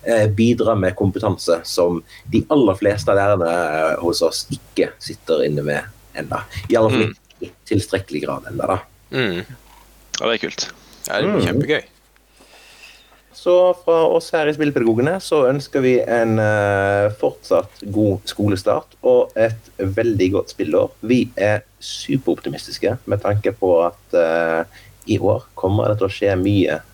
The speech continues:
Speaker 1: mye gøy og spennende, og masse nye klasserom som skal ta sine første små steg inn i, eh, spill i skolen, og vi gleder oss til å høre om alt sammen.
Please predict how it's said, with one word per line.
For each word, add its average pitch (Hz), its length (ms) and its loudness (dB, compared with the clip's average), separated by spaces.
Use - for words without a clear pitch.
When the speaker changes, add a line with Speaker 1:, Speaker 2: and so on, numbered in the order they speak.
Speaker 1:
mye 107 540 2
gøy 95 300 2
og 92 80 -2
spennende, 95 360 0
og 110 120 4
masse 107 680 2
nye 110 160 4
klasserom 98 460 0
som 90 260 -2
skal 82 300 0
ta 90 260 0
sine 80 380 -2
første - 400 -4
små 90 260 -2
steg 85 340 -4
inn 85 300 -2
i, 82 180 2
eh, 80 300 2
spill - 260 -2
i 90 40 0
skolen, 85 320 0
og 120 80 2
vi 107 260 4
gleder 90 420 2
oss 110 140 0
til 80 100 -6
å 82 40 0
høre 87 180 4
om 76 80 0
alt 78 140 -2
sammen. 71 260 -4